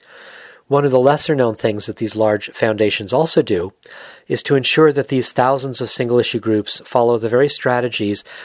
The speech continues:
that are the least effective in achieving their intended results. There's even a book written about this scandalous relationship between our nation's advocacy groups and those who fund them. It's called The Revolution Will Not Be Funded.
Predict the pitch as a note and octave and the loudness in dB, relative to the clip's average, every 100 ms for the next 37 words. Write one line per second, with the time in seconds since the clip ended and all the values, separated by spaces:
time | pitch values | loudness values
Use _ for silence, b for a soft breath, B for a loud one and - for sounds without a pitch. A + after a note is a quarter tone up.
0 | B _ B2+ B2 B2 B2+ E3+ G3 - - | B _ 0 2 2 4 4 2 -2 0
1 | G#2 - G2+ G#2 A2 - A#2+ G#2+ A2 G#2+ | 0 0 -2 -2 -4 -2 -4 -4 -4 -2
2 | G#2+ A2 - G2+ F#2+ G2 G#2 - G2+ A#2 | -2 -4 -6 -6 -2 -4 -4 -10 -4 -2
3 | G2+ G2 - - B B B B B - | -2 -4 -8 -8 B B B B B 0
4 | C#3 F#3+ G3 F#3+ B2 D3 - C3+ A#2+ G#2+ | 0 4 4 4 4 0 4 2 2 -2
5 | G#2+ G2 - - - B2 B2+ C3 A#2+ A2+ | 0 0 -2 -2 0 0 0 2 2 2
6 | - G#2 A2+ G#2+ A#2+ - G2 - G#2 - | -2 2 2 2 -4 -2 -4 -4 -8 -4
7 | G#2+ G#2 A2 A2 A2 G2+ - G#2+ G#2 - | -2 0 0 0 -4 -6 -4 -2 -4 -6
8 | - A#2 G#2+ G2 - - B B B B | -6 -4 -2 -2 -2 -6 B B B B
9 | - A#2+ A#2 - G#2+ - B2+ A#2+ D#2 E2+ | -4 2 2 2 -2 -2 -2 -4 -10 -10
10 | _ b b b b b - A#2+ - C3+ | _ b b b b b -6 -6 -2 2
11 | B2 A#2 A2+ - A#2 A2+ A#2+ B2 C3+ - | 2 2 -2 -2 2 2 4 4 4 2
12 | C#3+ B2+ G#2+ A2+ A2+ - G2+ - A#2+ A2+ | -2 -2 -4 0 0 0 -8 -2 -2 -2
13 | E2+ D2 | -6 -10